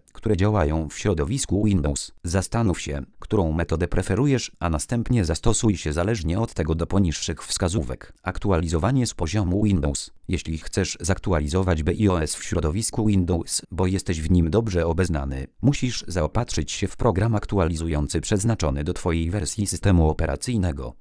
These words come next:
Poszukaj w dziale pobierania wpisu takiego jak Live Update lub Install Program for Windows dwa tysiące, dwa tysiące trzy X P. Pobierz program, zainstaluj go, a następnie spróbuj uruchomić,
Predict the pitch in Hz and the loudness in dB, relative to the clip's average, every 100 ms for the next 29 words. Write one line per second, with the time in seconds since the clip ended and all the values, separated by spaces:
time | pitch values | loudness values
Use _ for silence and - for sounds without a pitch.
0 | - 101 113 87 80 80 95 78 101 87 | -6 -4 -2 -2 0 2 2 2 0 2
1 | 85 120 117 110 131 - 80 - 87 80 | 2 2 0 -2 -4 -2 -2 -2 -4 -2
2 | 76 73 80 80 90 98 117 113 90 85 | -2 -2 -2 -2 -2 -2 -2 2 2 2
3 | 107 92 - 76 85 - 101 98 117 - | 0 0 0 0 0 2 2 2 0 0
4 | 82 82 95 90 92 - 87 92 135 117 | 0 2 2 2 0 -2 0 0 2 2
5 | 82 - 76 - - 82 - 139 131 104 | 0 0 -4 -6 -6 0 0 2 2 2
6 | 85 - - 82 - 120 - - - - | 0 0 0 -2 -2 -6 -4 -4 -6 -2
7 | 113 110 98 - 123 90 107 143 - - | 0 2 0 0 0 2 2 0 -2 0
8 | 120 95 - 78 85 82 71 - - 82 | 2 0 0 0 0 0 -4 -6 -4 -2
9 | 78 - 120 - 113 - 151 143 80 80 | -2 -2 -2 2 2 4 4 4 2 0
10 | 98 - 117 107 95 - - | 0 0 2 2 2 -2 -12